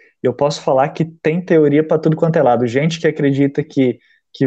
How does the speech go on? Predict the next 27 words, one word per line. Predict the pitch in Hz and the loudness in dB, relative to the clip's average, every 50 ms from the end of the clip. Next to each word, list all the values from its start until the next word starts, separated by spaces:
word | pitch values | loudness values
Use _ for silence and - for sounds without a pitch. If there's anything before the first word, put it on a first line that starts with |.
| 123 120 - | 0 0 0
a | 127 123 | -2 0
Rockstar | 127 131 139 135 - - - 127 123 120 | 0 0 -2 -4 -4 -2 0 0 0 2
vai | 123 120 | 0 0
voltar, | 117 120 113 107 104 - 156 160 170 170 160 147 143 135 | 0 0 0 0 0 -2 0 2 2 2 2 2 0 0
tem | 139 135 135 139 | -2 -2 -2 0
gente | 123 135 135 139 135 - | 0 2 0 0 -2 -2
que | - - | -2 -4
acredita | 131 135 139 131 120 113 120 - 117 | -2 0 0 0 0 0 -4 -6 -4
que | - 135 | -2 -2
os | 120 117 | -2 0
Days | 113 127 127 131 127 113 113 | 2 2 2 2 2 0 -2
vão | 117 120 | -4 -6
ser | 120 - 123 | -4 -4 -2
maioria | 123 120 117 117 117 117 120 123 127 120 | 0 2 4 4 4 4 4 4 2 2
no | 117 120 | 2 0
C | 113 - 120 113 | -4 -6 -8 -6
T | - 113 | -6 -6
final, | - - 117 117 120 139 147 151 147 143 139 139 - - _ _ _ | -6 -6 -4 0 2 2 4 4 2 2 0 -2 -6 -14 _ _ _
tem | - 131 123 | -4 -2 0
gente | 131 139 139 - - | 0 -2 -2 -4 -4
que | - - 139 135 131 117 - - | -2 0 2 2 2 0 -4 -6
vai, | 123 123 127 123 120 117 | -4 0 2 4 4 4
vai | 120 127 127 123 | 2 2 0 -2
sobrar | - - 139 135 135 127 123 123 | -2 -2 0 2 2 2 0 0
só | - 147 139 139 139 | 0 0 0 2 2
a, | 131 120 113 - - - - - - - - - - - _ _ _ _ _ _ _ | 0 -2 -4 -6 -10 -10 -12 -14 -16 -20 -20 -20 -20 -20 _ _ _ _ _ _ _
a, | 117 | -10